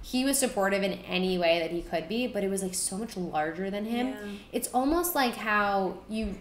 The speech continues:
Speaker 1: I personally don't think that you could be in a relationship that's successful until you really can be in a relationship with yourself. And I make myself a priority. Like, my re-, <laughs> marriage to my, Jordan and both my <laughs> marriage to myself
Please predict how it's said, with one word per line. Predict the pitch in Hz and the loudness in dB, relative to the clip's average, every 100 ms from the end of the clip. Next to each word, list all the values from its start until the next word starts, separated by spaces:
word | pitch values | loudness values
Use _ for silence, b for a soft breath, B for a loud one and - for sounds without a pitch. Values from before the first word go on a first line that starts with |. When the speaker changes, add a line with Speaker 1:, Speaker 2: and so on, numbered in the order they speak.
| - | -10
Speaker 1:
I | - 202 220 | -2 4 4
personally | 214 214 208 180 | 4 0 0 0
don't | 185 180 | 0 0
think | 190 190 | -2 -4
that | |
you | 185 175 | -4 -4
could | 190 185 | -4 -4
be | 175 | -2
in | 175 175 | -2 -2
a | |
relationship | 170 170 165 - 175 196 | -2 -4 -4 -6 -4 2
that's | 185 175 | 2 2
successful | 180 175 180 - 226 233 | -2 -2 -4 0 6 6
until | 196 190 190 | 4 0 -2
you | 185 185 185 | 0 -2 -4
really | 180 185 185 185 202 208 B B | -4 0 4 4 2 -2 B B
can | - 220 | -4 0
be | |
in | 202 | 0
a | |
relationship | 190 180 180 190 190 | 0 0 -2 -4 -6
with | 185 | -4
yourself. | 190 185 160 - | -2 2 4 4
And | 190 | 2
I | - 185 | 2 2
make | 214 277 277 | 2 0 0
myself | 202 190 - 180 - - | -2 0 2 4 2 0
a | |
priority. | 190 - 92 - - - - - - B 135 | -4 -2 0 0 -2 -6 -10 -12 -14 B -4
Like, | - 202 190 | 2 2 2
my | 202 190 202 240 254 240 - - | 2 4 6 4 2 0 -6 -6
re-, | 240 233 | 0 2
<laughs> | |
marriage | 240 247 202 247 - | 4 4 6 4 2
to | 254 | 0
my, | 190 196 - - - | 2 0 -2 -12 -10
Jordan | - 214 214 233 | 0 2 4 4
and | 208 202 | 4 6
both | 208 - | 6 6
my | 285 | 8
<laughs> | 320 | 8
marriage | 330 320 - | 10 6 6
to | - | 4
myself | 254 202 - 190 220 - | 4 2 4 6 6 4